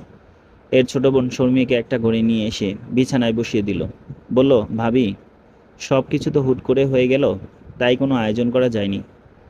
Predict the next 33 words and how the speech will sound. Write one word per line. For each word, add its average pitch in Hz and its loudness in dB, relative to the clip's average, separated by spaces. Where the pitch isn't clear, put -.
তাছাড়া 151 2
রাতও 131 0
হয়ে 120 4
গেছে, 98 -4
এত 123 0
রাতে 139 2
চাইলেও 139 2
কিছু - -6
করার 120 0
উপায় 117 -2
নেই। 98 -2
বাইয়া 127 4
সকালে 139 0
এতগুলো 143 0
কদম 120 2
ফুল 139 -2
নিয়ে 127 4
এসেছিল, 113 -4
সেগুলো 143 2
দিয়ে 143 2
ঘর 113 2
সাজিয়েছি। 110 -4
হাতের - 0
কাছে 135 -2
পেয়ে 131 0
ফুলগুলো 127 2
এনে 110 0
নিয়েছিল। 117 -2
ও 147 6
জানতো 139 2
না 139 2
ও 120 2
ফুলগুলো 127 2